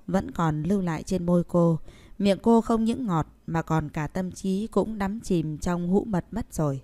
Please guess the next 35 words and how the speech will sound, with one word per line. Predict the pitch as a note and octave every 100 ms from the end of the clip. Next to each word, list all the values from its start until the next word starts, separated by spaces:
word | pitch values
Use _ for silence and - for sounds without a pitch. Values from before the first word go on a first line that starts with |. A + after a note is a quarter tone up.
| - - - - - -
Hành | F#3 F3+
động | E3+
của | D3+
anh | F3 G3 F#3+
vô | G3+
cùng | - D#3
tự | C#3 D#3
nhiên, | E3 E3+ F3 D#3 - - E3+
như | F#3
thể | F3+ D#3 D#3 D3
hai | F#3 F3
người | E3+
họ | D3 C#3+ - _
vẫn | - G#3
còn | C#4 F3 D3
thân | F#3 F3+
thiết | A#3 A3
như | F#3 F3
xưa. | - E3 D#3+ - - _ _ -
Kiều | G3+ G3
Nhã | A3
Linh | B3 B3+ G#3
đào | F3
viên | D#3+ G#3
kẹo | F#3+ E3+ D3
ở | D#3+ D3+
trong | F#3 F3+
miệng, | E3 D#3 - - - -
cô | F#3+
bỗng | F3+ G#3
nhớ | G#3
đến | G3+ G3+ A3+
ngày | F#3+
còn | D3+ D3+ C#3
bé. | D#3 F#3